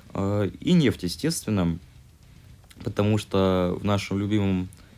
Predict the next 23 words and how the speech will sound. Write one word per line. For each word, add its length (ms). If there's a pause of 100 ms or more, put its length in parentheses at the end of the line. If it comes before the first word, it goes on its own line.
(140)
мобильном 440
арке 600
нету 380
лучшего 420
фармера 440
нефти. 760 (600)
И 380
все 200
добывают 520
нефть 180
в 60
основном 320
на 100
анкил. 440
Но 180
в 20
начале 340
выживания, 580
естественно, 440
все 200
добывают 560
под 180
водой. 480